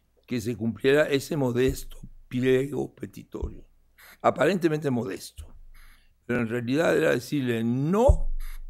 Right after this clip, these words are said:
al poder absoluto, concentrado y arbitrario, no a una especie de monarquía que en nombre de,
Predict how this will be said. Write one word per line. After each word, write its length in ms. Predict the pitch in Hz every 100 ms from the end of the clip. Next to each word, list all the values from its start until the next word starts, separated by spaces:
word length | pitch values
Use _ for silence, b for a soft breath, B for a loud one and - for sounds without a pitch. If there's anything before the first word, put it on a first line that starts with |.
| - - -
al 220 | - 131 -
poder 340 | 135 135 143
absoluto, 800 | 139 - - 123 147 196 - 160
concentrado 880 | 147 127 - 131 117 131 127 131 143
y 80 | 127
arbitrario, 800 | 120 127 - 160 160 - - - - - - B B - - _ _ _ _ _ _ _
no 300 | - 622 - - -
a 60 |
una 140 | 110 214
especie 420 | - 160 131 156
de 80 | 135
monarquía 760 | 127 127 123 120 - 147 139 - - b b b _
que 140 | _ 113
en 60 |
nombre 600 | 117 135 139 131 120 120 _ _ _ _ b b b _ _
de, 600 | 107 110 107 101 -